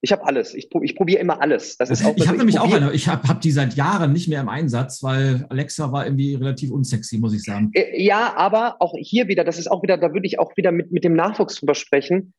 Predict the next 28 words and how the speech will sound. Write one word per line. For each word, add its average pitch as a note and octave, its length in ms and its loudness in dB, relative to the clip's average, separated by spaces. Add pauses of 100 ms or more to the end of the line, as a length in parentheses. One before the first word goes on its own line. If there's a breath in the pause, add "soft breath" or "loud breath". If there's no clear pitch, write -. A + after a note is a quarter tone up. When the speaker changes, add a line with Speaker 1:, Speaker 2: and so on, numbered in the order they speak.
Speaker 1:
Es - 160 2
ist G3 120 -4
immer G3+ 140 4
so, E3 240 2
wie F#3+ 180 2
weit F#3+ 320 2
kommst G3+ 320 0
du - 80 0
an D#3 140 2
hundert F#3+ 260 2
Prozent D#3+ 420 0
ran? F3 220 2
Wenn D3 80 2
du E3+ 80 -2
bei D3+ 120 2
fünfundneunzig F#3 580 -2
Prozent A3 480 0
bist, F3+ 340 0
denken G#3 240 0
ja D#3+ 100 2
viele, F3+ 300 0
„Boah, - 240 0
das - 120 -4
ist - 40 -2
ja - 100 -4
total - 520 0
nah C#3+ 180 2
an C3+ 160 -6